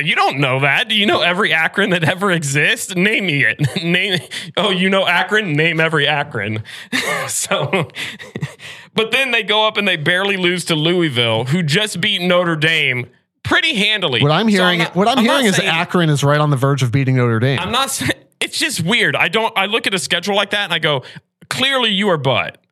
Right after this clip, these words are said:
Speaker 1: <laughs> But then also, what the heck is this? And
Speaker 2: Yeah.
Speaker 1: I circled the Louisville game. It is gonna be atrocious, but they give up a hundred fifty yards on the ground. I think Corum and Edwards are gonna absolutely feast.
Speaker 2: What's your
Speaker 1: It is,
Speaker 2: final?
Speaker 1: it's gonna be gross. Uh, I have forty-five seven.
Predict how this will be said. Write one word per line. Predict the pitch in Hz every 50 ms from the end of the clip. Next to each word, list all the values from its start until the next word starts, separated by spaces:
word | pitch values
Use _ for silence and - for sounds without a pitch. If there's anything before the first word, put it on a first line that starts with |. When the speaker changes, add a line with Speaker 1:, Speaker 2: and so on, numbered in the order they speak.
| _ -
Speaker 1:
<laughs> | 160 - - - - - - - - _ _ _ _ _ _ 160
But | 160 220 214 180
then | 220 214 214
also, | 180 202 220 220 220 - 233 214 185
what | 175 175 190 190 -
the | 202
heck | 165 160 180 180 - -
is | 139 123 117
this? | 147 156 135 110 - -
And | - -
Speaker 2:
Yeah. | 143 143 135 131
Speaker 1:
I |
circled | 123 120 - - 175 180
the | 165 165
Louisville | 156 156 160 160 151 147 131 127 117
game. | 117 110 123 113 110 107 104 101 - - - - -
It | - 185 -
is | 233 233 185
gonna | 190 208 196
be | 175 180
atrocious, | 170 156 - 160 139 147 147 - 151 151 143
but | - - 208 214
they | 208 190
give | 175 185 190 180
up | 170
a | 160 151
hundred | 160 165 175 160 165
fifty | - 170 156 - 156
yards | 151 151 143 143 143
on | 147 139
the | 135 127
ground. | 120 131 131 131 127 127 127 -
I | - 147
think | 147 - 160 147 -
Corum | - 143 143 135 135 135 131 120
and | - 127 123
Edwards | 123 127 135 127 127 131 127 123 120 117
are | 120
gonna | 120 123 120
absolutely | 117 120 127 127 127 - 127 120 127 123 110 120
feast. | 110 - - 120 117 120 113 104 - - - -
Speaker 2:
What's | - 127 131 -
your | 127 120
Speaker 1:
It |
is, | -
Speaker 2:
final? | - 120 117 113 113 113 147
Speaker 1:
it's | 160 151
gonna | - 156 147 143
be | 131 131
gross. | 113 113 117 113 113 110 113 - - -
Uh, | - 151
I | 147 147 147 147 147 143 143 143 143 143 135 - 165 185
have | 202 185 160
forty-five | - - 151 156 156 151 - 156 143 135 120 117
seven. | - - - 104 90 78 73 62 65 120